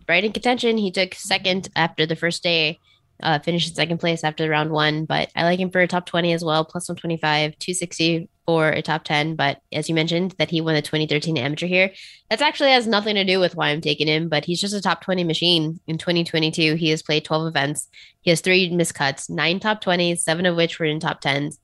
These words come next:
In his last two majors, he took fourteenth at the Masters, fifth in the P G A Championship. I'm looking for players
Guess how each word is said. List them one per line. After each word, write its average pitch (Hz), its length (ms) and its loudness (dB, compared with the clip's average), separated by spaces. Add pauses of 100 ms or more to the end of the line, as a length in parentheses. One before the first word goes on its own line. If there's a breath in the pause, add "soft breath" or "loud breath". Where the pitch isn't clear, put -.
(240 soft breath)
In - 20 -6
his 170 140 -4
last 170 240 0
two 185 100 -2
majors, 165 380 0
he 160 80 -6
took - 180 -6
fourteenth 170 400 -2
at 165 80 -4
the 160 80 -4
Masters, 147 460 -2
fifth 175 260 -4
in 180 60 -4
the 160 40 -4
P 180 140 -2
G 170 120 0
A 156 100 2
Championship. 147 640 0 (400 loud breath)
I'm 190 100 -2
looking 226 220 2
for 214 100 0
players 196 580 2